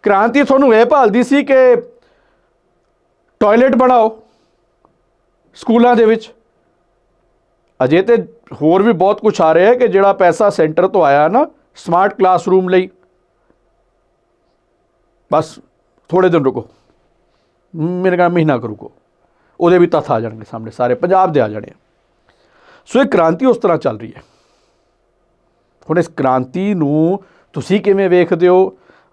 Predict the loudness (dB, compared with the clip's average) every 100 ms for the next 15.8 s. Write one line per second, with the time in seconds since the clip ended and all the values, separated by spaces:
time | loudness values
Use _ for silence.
0 | -8 -2 -2 -2 0 -2 0 -2 0 -2
1 | -2 -4 -2 -2 0 -2 0 0 0 -2
2 | 0 0 2 0 2 0 -2 -6 -2 -2
3 | 0 -2 -2 -4 -6 -6 -4 -2 0 0
4 | 0 -2 -2 _ -6 -4 -2 -2 -4 _
5 | _ _ -2 0 2 2 2 0 -2 -2
6 | -2 -2 -6 _ _ -2 -2 0 -2 -2
7 | -6 -10 -10 -12 -16 -18 _ _ _ _
8 | -2 2 0 2 0 0 0 0 0 -2
9 | 0 0 0 -2 -4 -2 -2 -2 -2 -2
10 | -2 0 0 0 -2 -8 -4 -4 -2 -2
11 | -2 0 0 0 -4 _ _ _ _ _
12 | _ _ -6 -4 -2 -2 -2 -6 -12 -10
13 | -6 -6 -6 -10 -10 -10 -12 -12 -16 -18
14 | -16 -12 -12 -10 -8 -6 -6 -6 -6 -8
15 | -10 -6 -8 -8 -16 -20 -20 -20